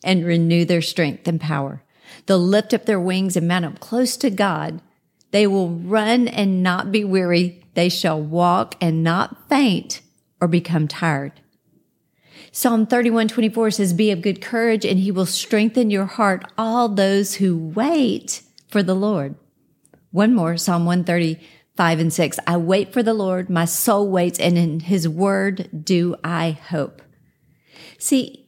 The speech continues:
even in the scripture, we can see there was an expectation. There was a waiting for something different. All of us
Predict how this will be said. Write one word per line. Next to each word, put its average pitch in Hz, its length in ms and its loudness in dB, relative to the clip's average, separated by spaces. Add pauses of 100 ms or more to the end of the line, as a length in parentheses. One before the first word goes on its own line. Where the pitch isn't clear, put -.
(100)
even 427 300 4
in 370 120 0
the 233 100 2
scripture, - 680 -2
we 185 200 2
can 175 180 0
see 165 380 0
there 170 160 2
was 170 160 0
an 170 100 0
expectation. - 840 -6 (340)
There 180 140 2
was 180 100 2
a 175 80 4
waiting 180 680 2
for 185 160 0
something 160 600 0
different. 175 400 -2 (1200)
All 330 300 0
of 294 140 0
us 185 340 0